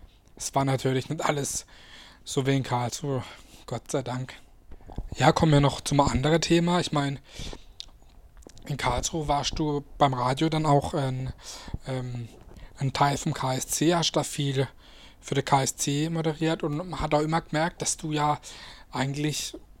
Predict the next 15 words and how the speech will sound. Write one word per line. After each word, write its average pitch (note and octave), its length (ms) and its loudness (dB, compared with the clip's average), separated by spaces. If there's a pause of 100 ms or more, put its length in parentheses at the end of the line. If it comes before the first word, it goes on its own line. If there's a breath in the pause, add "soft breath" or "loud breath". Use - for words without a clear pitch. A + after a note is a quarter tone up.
(640)
ja, C3+ 260 -2
auch D3 140 4
Fan D3 440 -4
warst F#3 320 -2
und D3 160 -4 (140)
teilweise E3 560 0
auch E3 380 2 (440 loud breath)
ein D3+ 200 0
Teil F3+ 400 -2
vom - 180 -4
K E3 220 2
S D#3+ 140 -4
C E3+ 260 2
und D#3 180 0
auch, D3 400 0